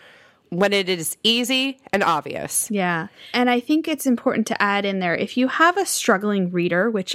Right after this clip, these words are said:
Speaker 2: I have quite a few that are in higher elementary grades,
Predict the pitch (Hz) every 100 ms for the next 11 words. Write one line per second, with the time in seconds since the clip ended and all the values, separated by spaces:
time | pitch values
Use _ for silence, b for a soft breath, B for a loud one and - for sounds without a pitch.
0 | - 190 185 185 196 202 190 180 175 175
1 | 190 - b b b - - 214 196 -
2 | 196 185 180 175 175 - 180 170 170 175
3 | 175 b b - - 208 202 202 202 196
4 | 196 196 - - 196 185 180 - 233 254
5 | 254 302 359 - -